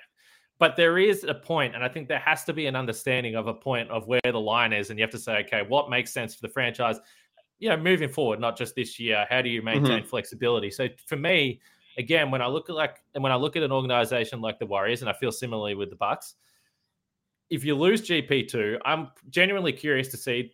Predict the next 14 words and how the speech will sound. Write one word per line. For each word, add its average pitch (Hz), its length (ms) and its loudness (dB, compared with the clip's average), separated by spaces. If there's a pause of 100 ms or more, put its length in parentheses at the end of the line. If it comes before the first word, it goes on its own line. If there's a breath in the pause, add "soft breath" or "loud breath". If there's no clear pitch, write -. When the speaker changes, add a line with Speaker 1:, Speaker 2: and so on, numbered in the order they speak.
Speaker 1:
how 127 160 2
he 131 160 -2
looks 113 440 -4
on 123 100 -6
a 120 60 0
team 113 380 -4
that 110 180 0 (180)
is 123 160 -6
not 127 120 0
as 131 100 -4
good 156 140 -4
as 151 80 -8
the 185 60 -8
Warriors. - 380 -8